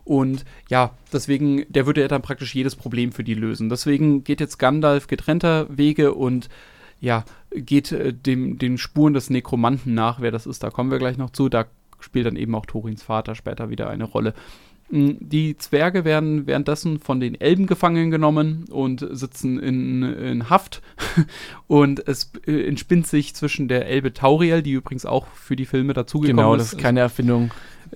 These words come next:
Speaker 1: Äh, von Tolkien, die wurde tatsächlich
Speaker 2: Ja.
Speaker 1: dazu geschrieben. Was mich gar nicht so sehr gestört hat, weil, ähm, naja, also der Hobbit und auch Herr der Ringe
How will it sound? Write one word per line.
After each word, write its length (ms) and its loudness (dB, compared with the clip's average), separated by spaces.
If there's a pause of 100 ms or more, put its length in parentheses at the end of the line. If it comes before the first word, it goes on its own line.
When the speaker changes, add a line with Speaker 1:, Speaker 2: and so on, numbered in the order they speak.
(140)
Speaker 1:
Äh, 160 0
von 300 -4
Tolkien, 380 2
die 280 0
wurde 180 -2
tatsächlich 360 -6
Speaker 2:
Ja. 60 -6
Speaker 1:
dazu 200 -4
geschrieben. 240 0 (200)
Was 180 4
mich 160 2
gar 140 2
nicht 140 0
so 140 -4
sehr 180 -2
gestört 340 0
hat, 140 -4
weil, 380 2
ähm, 480 -4
naja, 400 0
also 200 -4
der 240 -4
Hobbit 260 0
und 160 -6
auch 200 -8
Herr 80 -2
der 120 2
Ringe 260 0